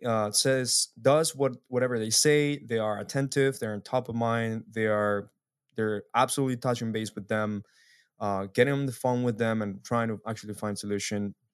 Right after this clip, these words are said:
But not only that, continuously doing that over time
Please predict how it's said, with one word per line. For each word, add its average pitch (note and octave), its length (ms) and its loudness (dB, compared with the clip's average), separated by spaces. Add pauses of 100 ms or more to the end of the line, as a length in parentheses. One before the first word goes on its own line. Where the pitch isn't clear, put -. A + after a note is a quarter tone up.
(180)
But A2+ 120 -2
not A2+ 260 2
only D3+ 180 0
that, C#3 280 2 (600)
continuously D#3+ 840 -2
doing C3 380 -4
that B2+ 300 2
over A2 260 -2
time A2 480 -2